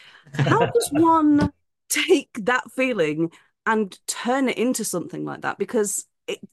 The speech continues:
Speaker 1: it blows my mind.
Speaker 2: That's very kind of you to say. I mean, I don't have a short answer to that. I mean, it's like,
Speaker 1: That's
Speaker 2: and,
Speaker 1: fine.
Speaker 2: and, and I would also say that, like, it, it, I don't, I'm not sure that I necessarily find it easy.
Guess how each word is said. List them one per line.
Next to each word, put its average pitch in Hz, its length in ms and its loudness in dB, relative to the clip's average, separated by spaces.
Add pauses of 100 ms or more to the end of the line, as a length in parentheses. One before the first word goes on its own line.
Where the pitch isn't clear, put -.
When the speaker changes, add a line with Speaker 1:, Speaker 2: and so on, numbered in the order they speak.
(360)
Speaker 1:
it - 160 -2 (220)
blows 254 360 0
my 196 120 -2
mind. 160 520 -10 (420)
Speaker 2:
That's 104 240 -12
very 101 240 -10
kind 90 240 -14
of 78 80 -20
you 82 80 -16
to - 60 -20
say. 78 340 -16 (100)
I 101 60 -6
mean, 139 160 -2
I 147 80 0
don't 165 260 -2
have 135 140 -6
a 123 40 -4
short 120 240 -4
answer 107 260 -8
to - 80 -20
that. 76 220 -14
I 85 60 -18
mean, 82 180 -18
it's - 160 -20
like, 82 180 -14
Speaker 1:
That's 269 200 -8
Speaker 2:
and, 190 60 -8
Speaker 1:
fine. 208 400 -2 (180)
Speaker 2:
and, 117 140 2
and 127 160 -2
I 131 80 0
would 147 160 0
also 156 260 -2
say 113 220 -2
that, 104 160 -4
like, 104 260 -2
it, 107 200 -10 (140)
it, 107 220 -8
I 107 80 -4
don't, 135 240 -4
I'm 110 140 -4
not 127 120 -6
sure 117 140 -10
that 98 100 -4
I 101 40 -4
necessarily 104 420 -6
find 101 240 -10
it - 220 -16
easy. 104 380 -10